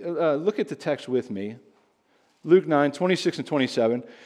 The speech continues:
says, "For whoever is ashamed of me and of my words, of him the Son of Man will be ashamed when he," listen, Jesus,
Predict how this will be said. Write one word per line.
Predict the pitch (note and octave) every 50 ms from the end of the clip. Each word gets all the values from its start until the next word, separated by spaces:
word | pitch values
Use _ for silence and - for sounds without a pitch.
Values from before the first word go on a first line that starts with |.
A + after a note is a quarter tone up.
| - - -
says, | - G#3 G3 F3 -
"For | - - F#3+ E3+
whoever | E3+ F#3 G#3 A3 G#3 A#3 C#4+ E4+ F4 D#4+
is | A3+ G#3+ G3 E3 F#3
ashamed | E3 - - G#3+ G3 G3 G3+ G3
of | G#3 F#3
me | E3+ D#3+ D#3+ E3
and | D#3+ D3+
of | D3+ D3+ D3+
my | F3+ F3+ E3+ D#3+
words, | D3+ C3 C3+ B2+ B2+ B2+ B2 C3
of | D#3 D#3+ E3 B2+
him | C3 D#3+ C#3+ C#3 C#3+
the | C#3 C3+
Son | C3 - - D3 C#3+
of | E3+ E3+
Man | C#3+ C3+ C3+ C3+ C#3 C#3+
will | C#3+ D3
be | C#3 C#3+ D3
ashamed | C#3+ - - - B2+ A#2 A#2+ B2 B2 A#2+ - - - - _
when | - B2+ B2 B2+ C3 B2+ B2 - - - _
he," | - - - A3 G3 D3+ D#3 E3+ D#3+
listen, | B2+ D3+ D#3+ D#3 - B2+ A2+ G#2 - - - - _ C3 A#2+ G#2
Jesus, | G#2 C3+ F#3+ G#3+ G#3+ F#3+ F#3